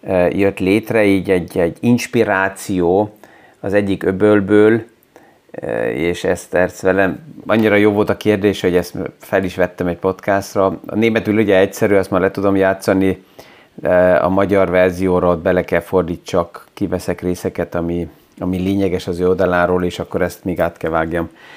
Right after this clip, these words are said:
<clears throat> Remélem, hogy valamikor a héten még az elkészül. Öm, tehát nézzük meg, hogy <clears throat> miért nem, nem haszno-, vagy miért nem segít nekünk pillanatilag összehasonlítani a, a múltat a jelen helyzettel.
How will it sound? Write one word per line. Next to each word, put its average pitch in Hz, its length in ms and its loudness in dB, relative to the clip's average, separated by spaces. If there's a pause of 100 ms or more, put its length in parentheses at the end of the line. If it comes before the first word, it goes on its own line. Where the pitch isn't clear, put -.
(400)
<clears throat> 143 380 6
Remélem, 98 420 2
hogy 90 120 -2
valamikor 90 440 0
a 85 40 4
héten 82 400 -2
még 82 360 -2 (1000)
az 82 140 -8
elkészül. 87 680 -4 (1200)
Öm, 120 460 2 (100)
tehát 131 160 2
nézzük 165 280 4
meg, 135 240 2
hogy 127 340 0 (120)
<clears throat> 147 100 6
miért 131 360 4
nem, 127 400 2 (120)
nem 120 580 2
haszno-, 117 540 0
vagy 107 200 2
miért 120 220 4
nem 120 400 2
segít 123 440 0
nekünk 104 320 0
pillanatilag 110 580 2
összehasonlítani 104 800 0
a, 92 260 2 (800)
a 98 120 -4
múltat 110 720 2
a 110 100 0
jelen 104 360 4
helyzettel. 110 800 0